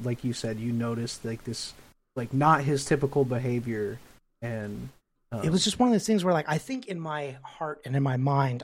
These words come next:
Speaker 2: I don't think I expected that because he was still fairly young.
Speaker 1: Mm-hmm.
Speaker 2: Uh, and so, like, in my head, I was like,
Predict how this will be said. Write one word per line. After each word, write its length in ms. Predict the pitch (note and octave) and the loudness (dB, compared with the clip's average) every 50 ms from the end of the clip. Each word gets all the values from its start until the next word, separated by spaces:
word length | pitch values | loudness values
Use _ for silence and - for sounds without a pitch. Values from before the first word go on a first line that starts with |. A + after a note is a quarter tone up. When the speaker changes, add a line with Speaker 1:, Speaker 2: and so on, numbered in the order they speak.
| - | -4
Speaker 2:
I 60 | - | -4
don't 340 | C#3+ C3 C3 G3 G3+ A3+ G#3+ | -4 0 4 4 4 4 2
think 240 | - G3 F3 D#3 - - - - | 0 0 0 0 -2 -8 -6 -4
I 140 | E3+ E3 D#3+ | -2 -2 -2
expected 680 | D3+ - - - - E3+ D#3 - - D3 C3 B2+ B2+ | -2 -4 -6 -4 -2 -2 -2 0 -2 -4 -4 -4 -2
that 280 | C3 B2+ B2+ B2+ B2+ - | -4 -4 -4 -4 -6 -6
because 380 | D3+ C3+ - C#3 C3+ B2+ - - _ _ _ _ _ _ _ | -6 -4 -2 0 0 -2 -4 -6 _ _ _ _ _ _ _
he 100 | - F#3+ | 2 4
was 80 | F#3 E3+ | 4 4
still 200 | - - B3+ A#3 | 6 6 4 4
fairly 460 | - - - - E3+ D#3+ D#3+ E3+ F#3 F#3 | 4 2 2 2 4 4 4 2 2 0
young. 400 | F#3 G3 G3+ G#3 G#3+ A3+ A3+ A3 _ - | 0 0 0 2 0 0 -2 -4 _ -6
Speaker 1:
Mm-hmm. 380 | D3+ C#3+ C#3 C#3 C3+ B2 A2+ A#2 A#2+ - | -4 -2 -2 0 0 0 -2 -4 -4 -2
Speaker 2:
Uh, 180 | - E3 D#3 D#3 | 0 2 2 2
and 140 | - F3 D#3 | 2 0 2
so, 140 | - - E3+ | 4 6 6
like, 200 | E3+ D#3+ D#3 - | 6 6 4 2
in 220 | - A3 G3+ F#3+ | 2 2 4 4
my 160 | F3+ F3 E3 E3 | 4 4 4 2
head, 280 | C#3 - A3 A#3+ G3+ | 2 4 6 6 6
I 60 | E3+ | 6
was 220 | D#3+ D#3+ D#3 C#3 C3+ | 4 4 4 4 6
like, 340 | D#3 D3+ C#3 C#3 C3+ - | 6 6 4 4 0 -4